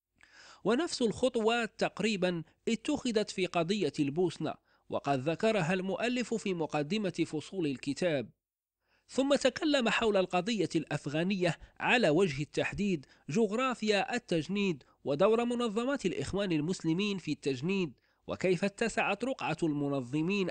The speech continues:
السعوديين إلى الجهاد الأفغاني منذ عام ألف تسعمائة وخمسة وثمانين وما فوقها. فالمؤلف هنا يتكلم بكلام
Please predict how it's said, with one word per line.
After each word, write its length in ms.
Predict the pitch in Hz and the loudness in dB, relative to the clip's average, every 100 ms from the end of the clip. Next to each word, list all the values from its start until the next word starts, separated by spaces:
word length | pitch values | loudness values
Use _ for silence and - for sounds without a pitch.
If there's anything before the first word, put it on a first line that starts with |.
| - | -2
السعوديين 920 | 220 - 165 - 143 151 156 202 190 | -4 0 2 2 2 0 2 0 0
إلى 240 | - 220 | -2 0
الجهاد 460 | 185 151 202 208 196 | 0 2 0 2 0
الأفغاني 680 | 135 135 - 135 143 185 160 - _ | -2 -4 -4 -2 0 0 -2 -8 _
منذ 280 | 160 196 196 | 0 4 4
عام 280 | 180 226 208 | 4 0 0
ألف 240 | 226 226 | -2 -2
تسعمائة 600 | - 156 - 160 190 170 - _ | -6 -8 -4 0 0 0 -4 _
وخمسة 460 | 147 165 226 190 151 | 0 0 -2 -2 -2
وثمانين 760 | 135 127 135 139 143 180 160 | -2 -2 -4 -2 -2 0 0
وما 300 | 139 190 180 | 0 0 0
فوقها. 580 | 143 190 185 165 143 151 - _ - - - - | -2 0 0 -2 -2 -4 -6 _ -20 -20 -20 2
فالمؤلف 640 | 240 247 262 320 285 233 | 4 4 4 4 4 4
هنا 320 | 208 208 226 | 2 2 2
يتكلم 760 | 208 180 - 160 226 214 208 190 | 2 2 0 -2 -2 0 2 2
بكلام 600 | 160 156 165 196 196 170 | 2 0 0 0 0 -2